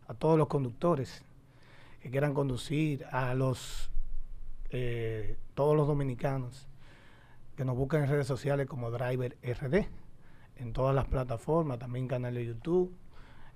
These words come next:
eh, Instagram, Facebook y todo lo que corresponda a eso. Agradecerte de antemano, eh, el apoyo y a la misma población. Este es un producto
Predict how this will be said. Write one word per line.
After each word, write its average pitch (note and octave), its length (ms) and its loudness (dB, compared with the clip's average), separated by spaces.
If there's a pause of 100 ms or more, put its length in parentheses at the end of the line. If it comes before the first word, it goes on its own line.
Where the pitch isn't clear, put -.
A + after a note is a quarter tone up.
eh, A#2 640 -2 (280)
Instagram, C3 680 0
Facebook C#3 480 0 (480)
y A2+ 420 -4
todo C#3+ 240 0
lo D3+ 120 4
que C#3 60 0
corresponda C#3+ 500 2
a C#3+ 100 4
eso. - 200 -4 (340)
Agradecerte D#3 880 6 (220)
de C3 100 0
antemano, C#3+ 560 2 (1120)
eh, B2+ 220 0 (420)
el C3+ 140 -2
apoyo F#3+ 500 6 (580)
y D3+ 100 4
a E3 80 8
la E3 100 8
misma E3+ 180 8
población. F#3 460 8
Este D3+ 140 -2
es - 20 0
un E3+ 60 2
producto F3+ 600 4